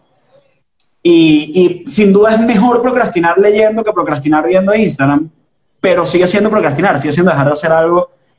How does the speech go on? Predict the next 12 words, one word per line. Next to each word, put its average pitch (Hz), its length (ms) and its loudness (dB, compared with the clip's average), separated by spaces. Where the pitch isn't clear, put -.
creativo. 147 640 0
Pero 160 220 0
que, 165 420 -2
¿cómo 190 220 0
lo 143 100 2
veo 160 200 2
yo? 160 300 -2
Para 180 220 0
mí, 220 420 2
los 175 200 0
libros 208 360 2
son, 233 540 0